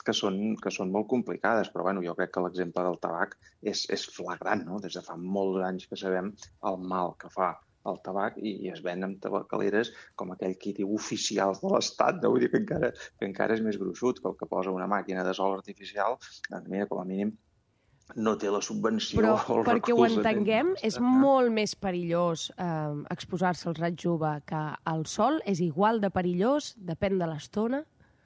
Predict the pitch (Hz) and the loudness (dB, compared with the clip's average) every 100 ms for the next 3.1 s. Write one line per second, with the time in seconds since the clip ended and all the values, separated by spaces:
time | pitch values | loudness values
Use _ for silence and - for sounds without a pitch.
0 | _ _ _ _ - - - 135 143 147 | _ _ _ _ -10 -2 4 6 6 4
1 | 120 120 123 120 110 107 113 113 107 107 | 4 4 6 6 6 6 2 2 2 4
2 | 107 90 87 92 90 87 85 - 117 107 | 4 4 0 -2 -2 0 0 2 4 4